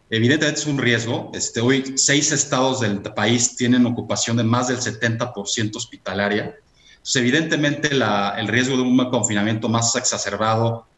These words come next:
puede poner en, en jaque la recuperación que estamos pensando. Nosotros creemos que la tasa del producto podría recuperarse en, a, a niveles del tres punto tres, el mercado trae tres y medio, Banco Central, Ban-, Banco Mundial está más optimista, espero que el Banco Mundial esté considerando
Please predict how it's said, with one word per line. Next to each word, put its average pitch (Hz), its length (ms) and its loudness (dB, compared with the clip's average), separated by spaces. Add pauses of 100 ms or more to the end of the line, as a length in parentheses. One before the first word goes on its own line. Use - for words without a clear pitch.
(340)
puede 139 180 4
poner 123 380 0
en, 120 160 0
en 107 240 -2
jaque 123 260 -2
la 117 140 0
recuperación 98 580 -4
que 117 80 -4
estamos 113 300 -2
pensando. 117 640 -2 (340)
Nosotros 156 300 -2
creemos 147 220 0
que 123 100 0
la 110 120 0
tasa 147 220 0
del 135 80 0
producto 123 640 -2 (340)
podría 123 360 2
recuperarse 117 640 0
en, 113 100 0
a, 107 160 -6
a 113 140 -2
niveles 120 320 4
del 107 160 0
tres 120 220 2
punto 113 340 -6
tres, 123 540 -2 (100)
el 104 160 0
mercado 117 380 2
trae 120 220 0
tres 117 280 -2
y 104 60 -6
medio, 147 480 0 (280)
Banco - 260 -2
Central, 123 640 -2
Ban-, 127 300 -2
Banco 147 300 0
Mundial 127 440 2
está - 220 -4
más 120 180 -2
optimista, 104 680 -2
espero 120 360 0
que 117 60 0
el 104 60 0
Banco 113 200 -2
Mundial 104 300 0
esté 113 260 -4
considerando 107 720 -2